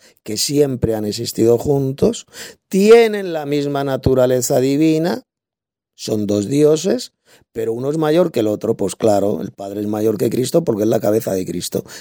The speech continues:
tiene autoridad sobre él. Es el Dios de nuestro Señor Jesucristo, como enseña bien claro todo el Nuevo Testamento, como dijo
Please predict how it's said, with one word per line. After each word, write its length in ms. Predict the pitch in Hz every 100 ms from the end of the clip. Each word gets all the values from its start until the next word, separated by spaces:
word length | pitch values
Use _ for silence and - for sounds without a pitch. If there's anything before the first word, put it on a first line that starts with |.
| - _
tiene 220 | 127 123
autoridad 600 | 147 143 120 107 101 104
sobre 340 | - 92 90
él. 120 | 92 - - - -
Es 260 | 135 -
el 200 | 156 131
Dios 420 | 117 147 175 147 113
de 140 | 104
nuestro 380 | 113 123 127 123
Señor 320 | 120 120 120
Jesucristo, 600 | 127 123 120 101 - - - -
como 200 | - 92
enseña 300 | 98 104 104
bien 160 | 107 98
claro 260 | 104 104 98
todo 220 | 104 101
el 60 |
Nuevo 200 | 92 92
Testamento, 580 | 95 147 220 262 262 104
como 220 | 95 98
dijo 300 | 104 104 131